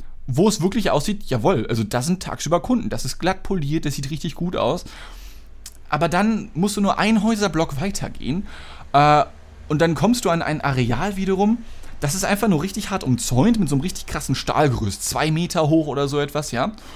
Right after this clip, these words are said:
Und da drin stehen ganz viele Autos, egal welche Marke, egal wie es aussieht, egal wie viele Reifen es teilweise hat, ja, egal wie abgefuckt es ist, Hauptsache es ist nicht zu neu und zu teuer. Eng an eng aneinander knutschen sich diese Karren dort ab.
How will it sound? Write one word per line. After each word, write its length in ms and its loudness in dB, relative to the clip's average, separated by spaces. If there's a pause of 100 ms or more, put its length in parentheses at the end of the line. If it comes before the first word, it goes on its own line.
(220)
Und 240 4 (420)
da 100 2
drin 380 2
stehen 260 -2
ganz 320 0
viele 320 -2
Autos, 540 0 (340)
egal 340 0
welche 220 0
Marke, 500 0 (400)
egal 320 -2
wie 60 -4
es 100 -4
aussieht, 320 2
egal 260 -2
wie 40 -6
viele 380 2
Reifen 320 -2
es 120 -4
teilweise 480 -2
hat, 200 -2
ja, 180 0 (240)
egal 320 -2
wie 100 -2
abgefuckt 460 -4
es 140 -8
ist, 240 -6 (200)
Hauptsache 380 0
es 80 0
ist 160 -4
nicht 160 -2
zu 140 0
neu 260 4
und 100 -2
zu 140 -4
teuer. 440 2 (360)
Eng 220 0
an 180 0
eng 160 -2
aneinander 560 0 (340)
knutschen 440 2
sich 100 -2
diese 200 -2
Karren 300 -2
dort 280 0
ab. 200 -2